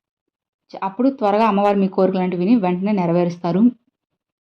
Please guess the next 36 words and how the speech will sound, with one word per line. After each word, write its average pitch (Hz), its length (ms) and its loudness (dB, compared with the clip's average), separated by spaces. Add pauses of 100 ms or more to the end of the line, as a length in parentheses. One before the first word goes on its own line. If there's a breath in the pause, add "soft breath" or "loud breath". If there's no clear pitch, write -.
(140)
చాలా 190 280 -4
శక్తివంతమైన 214 640 -6
ఈ 196 80 -6
సమయాన్ని 196 360 -2
మీరు 190 160 0
అస్సలు 175 280 -2
మిస్ 196 200 -2
చేసుకోవద్దండి. 185 680 -2 (560 loud breath)
ఈ 208 140 -6
రోజు 226 200 0
నుంచే 226 200 2
ప్రయత్నించి 202 480 -2
చూడండి. 190 380 2 (480)
సారీ 196 240 -8
ఫ్రెండ్స్, 220 300 -6
రేపటి 190 340 -2
నుంచి 226 180 -2
చేసి 196 240 -2
చూడండి. 214 280 -2
తప్పకుండా 226 480 -6
మీకు 202 180 -2
మంచి 185 220 -4
ఫలితం 180 260 -8
అయితే 185 140 -8
కలుగుతుందన్నమాట. 170 680 -6 (680 loud breath)
ఇక 254 140 -10
చూశారు 247 400 -2
కదండి, 214 280 0
అది 180 200 -2
ఈ 226 120 -2
వీడియో. 214 280 0
ఈ 202 200 -2
వీడియో 254 200 4
మీ 233 60 6
అందరికి 214 280 -2
నచ్చింది. 190 460 -4